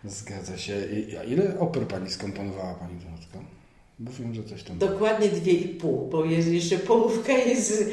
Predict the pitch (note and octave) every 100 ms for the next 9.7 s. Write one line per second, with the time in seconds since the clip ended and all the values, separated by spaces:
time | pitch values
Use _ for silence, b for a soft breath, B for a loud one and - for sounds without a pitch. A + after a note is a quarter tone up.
0 | C4+ C4 B F3 E3 F3 - F3+ F3+ E3+
1 | F3+ E3 D3+ D#3+ F3 F#3 F3 E3 E3 -
2 | E3+ D3+ D3+ C#3+ C#3+ D3+ E3+ F3 G3+ -
3 | G3 E3+ E3+ E3 E3 E3+ E3 D#3+ D#3+ D#3+
4 | E3 D#3+ E3 B B B B - - -
5 | D#3 E3+ D#3+ D#3 D#3+ E3 D#3+ E3+ E3 E3+
6 | D#3+ D#3 D3 E3+ F3+ E3+ D#3 D3+ D#3+ D#3
7 | D#3+ D#3 D#3 - D#3 D3 C#3+ D3 D3 C#3
8 | - B2 - - - E3 E3 - - -
9 | F#3+ F#3 F3+ F#3+ G#3 G#3